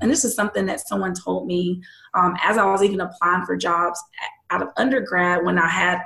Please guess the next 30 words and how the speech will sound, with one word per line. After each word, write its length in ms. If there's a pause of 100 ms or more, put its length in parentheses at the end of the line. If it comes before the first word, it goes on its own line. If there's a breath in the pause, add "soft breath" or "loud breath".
Olive 280
Garden 240
on 80
my 200
resume, 680 (380 soft breath)
trying 180
to 80
figure 240
out 80
how 160
am 100
I 100
going 240
to 200
position 420
myself, 600 (360 loud breath)
is 200
learning 340
how 220
to 160 (200)
pick 180
out 280
skills 640
in 180
every 300
single 340
role 320
that 160
you're 180
in 440